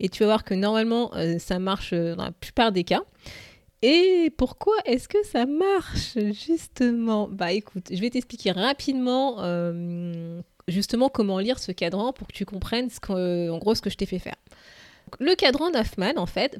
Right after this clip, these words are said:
part d'une qualité fondamentale. C'est ce que tu as dans le cadran en haut à gauche. Donc là, si je te prends l'exemple que j'avais pris, la franchise ou l'altruiste.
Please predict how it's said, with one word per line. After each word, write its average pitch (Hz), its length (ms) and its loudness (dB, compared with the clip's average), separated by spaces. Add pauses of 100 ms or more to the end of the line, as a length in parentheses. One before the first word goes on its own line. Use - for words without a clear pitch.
(140)
part 233 420 0
d'une 196 200 -4
qualité 220 560 -2
fondamentale. 220 880 -4
C'est - 380 -8
ce - 80 -10
que 196 100 -10
tu - 240 -4
as 226 180 2 (420)
dans 190 140 -4
le 185 140 0
cadran 214 560 -4
en 196 240 -6
haut 240 240 2
à 185 120 0
gauche. - 460 -12 (220)
Donc 175 200 -6
là, 247 160 2
si - 140 -8
je - 40 -10
te 202 80 4
prends 190 260 2
l'exemple 185 520 0
que - 80 -8
j'avais 165 200 2
pris, 240 320 2
la 175 100 4
franchise 226 760 -2
ou 185 80 0
l'altruiste. - 580 -6